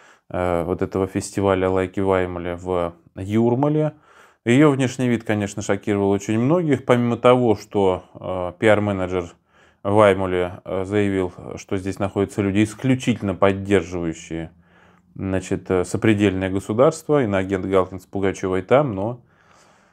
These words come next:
то есть они находятся на фестивале в поддержку сопредельного государства, где деньги собираются для солдат сопредельного государства. Семьдесят процентов людей пришли на неё посмотреть конкретно, которые будут деньги скидывать.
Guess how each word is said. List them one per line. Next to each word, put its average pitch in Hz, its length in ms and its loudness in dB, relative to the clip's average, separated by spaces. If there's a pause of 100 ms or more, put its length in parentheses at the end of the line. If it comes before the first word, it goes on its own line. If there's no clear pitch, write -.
(300)
то 101 60 -2
есть 101 160 0
они 107 180 4
находятся 98 680 0
на 95 100 -8
фестивале 117 560 2
в - 100 -8
поддержку 113 680 2
сопредельного 110 600 -4
государства, 104 640 -4
где 98 200 -2
деньги 123 360 2
собираются 107 580 0
для 95 140 -4
солдат 104 460 4
сопредельного 92 600 -6
государства. 80 580 -12
Семьдесят 110 340 -2
процентов 107 540 0
людей 104 240 2
пришли 104 320 -4
на 104 80 0
неё 104 400 4
посмотреть 92 500 -6
конкретно, 87 500 -10
которые 85 320 -6
будут 85 240 -6
деньги 85 280 -6
скидывать. 78 480 -8